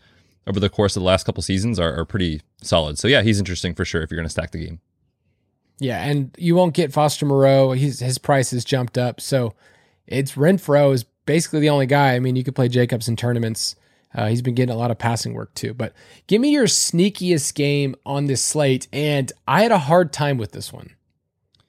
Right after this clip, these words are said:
Speaker 1: Yeah, I don't really have one, <laughs> to be honest with you,
Speaker 2: Ah.
Speaker 1: because I, there's a lot in flux on this slate, especially with injuries across a lot of N F L teams at this point of the year. So we'll have a much clearer picture as of Friday. But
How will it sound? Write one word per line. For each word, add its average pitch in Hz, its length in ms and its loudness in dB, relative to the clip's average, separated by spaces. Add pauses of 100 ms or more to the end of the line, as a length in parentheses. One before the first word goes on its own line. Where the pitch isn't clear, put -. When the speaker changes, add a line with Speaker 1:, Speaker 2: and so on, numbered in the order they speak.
(440)
Speaker 1:
Yeah, 110 200 4
I 110 100 4
don't 139 140 0
really 156 180 2
have 110 300 2
one, 90 160 -4
<laughs> - 40 -18
to - 80 -2
be - 120 0 (100)
honest - 300 -2
with - 180 -8
you, - 280 0 (560)
Speaker 2:
Ah. 143 60 -2
Speaker 1:
because 123 440 2 (120)
I, 117 180 0
there's 127 200 2
a 135 60 2
lot 135 180 4
in 151 80 -6
flux 107 380 0
on 98 100 -2
this 90 140 -4
slate, 85 320 -2 (180)
especially 120 380 0
with 95 160 -2
injuries 85 560 -4 (280)
across 92 520 0 (260)
a 98 60 -4
lot 104 260 4
of 90 80 2
N 92 80 4
F 87 120 -2
L 87 100 2
teams 92 260 -4
at 85 60 -6
this 85 140 -4
point 95 200 -8
of 80 60 -10
the 82 80 -8
year. 90 200 -2
So 92 360 0
we'll 107 220 -2
have 110 160 4
a 95 40 0
much 95 240 -4
clearer 92 220 -4
picture 90 320 -4
as 82 120 -2
of 80 80 -8
Friday. 95 340 0
But 107 420 2